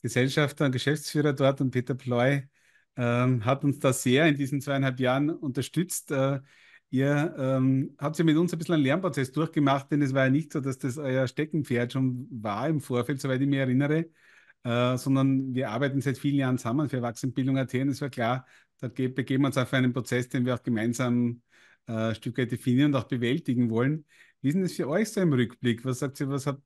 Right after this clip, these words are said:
was, was habt ihr in diesem Projekt, äh, gelernt oder was ist, kommt euch jetzt rückblickend wichtig vor, wenn man so ein Projekt für barrierefreies Redesign, Relaunch einer Website angeht?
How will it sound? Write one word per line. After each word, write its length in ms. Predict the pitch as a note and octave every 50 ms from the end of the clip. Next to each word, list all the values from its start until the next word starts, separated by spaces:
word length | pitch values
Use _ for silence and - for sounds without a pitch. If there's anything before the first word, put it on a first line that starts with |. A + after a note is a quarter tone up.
| -
was, 600 | - - F#3+ C3+ C#3 C#3 C3+ C3 - - - C#3+ C3+
was 220 | C3+ C3+ C3 -
habt 200 | D3 C3+ - -
ihr 100 | D#3+ D#3+
in 80 | D3+ C3
diesem 280 | C3 B2 B2+ C3+ C3
Projekt, 480 | B2 C3+ B2 B2 A#2+ B2 _ - - -
äh, 360 | C3+ C3+ C3+ B2 A#2+ B2 B2 A#2+ B2 _ _ _ _ _ - _ _ _ _ _ - _
gelernt 540 | - C#3 B2+ A#2+ A#2+ A2 A2+ B2+ D3+ D3+ D#3+
oder 180 | C#3+ C3 C3 B2
was 180 | C3+ B2+ - -
ist, 380 | C#3+ B2+ - - G#3 F#3+ E3+
kommt 240 | - - C#3 D3 D3
euch 160 | C#3+ C3+ A#2+
jetzt 180 | D3 C#3+ B2+ -
rückblickend 540 | C3+ C3+ C#3 C3+ - C#3+ B2+ - C3+ B2 A2+
wichtig 340 | C3 C#3 - - D3+ C3+
vor, 240 | - - C3 B2 A#2+
wenn 120 | B2 B2+ B2
man 100 | B2+ A#2+
so 100 | - C3
ein 80 | A#2+
Projekt 400 | - B2+ A#2 A#2 A#2+ A#2+ - -
für 140 | - C3+ B2
barrierefreies 840 | A#2+ B2+ A#2 A#2+ A#2 A#2+ B2+ A#2 - - B2 A#2+ A#2+ A#2 A#2 A2+
Redesign, 540 | A#2 A#2+ A#2+ B2+ B2 A2+ - A#2+ A#2 A#2 A#2
Relaunch 340 | A2+ A#2+ A#2+ B2 A#2+ A#2 -
einer 160 | A#2+ A2+ A2
Website 340 | A2 A2 G#2+ - - A2+ G#2+
angeht? 520 | - F#2+ G2 F#2+ F#2+ G2 F#2+ F2+ - -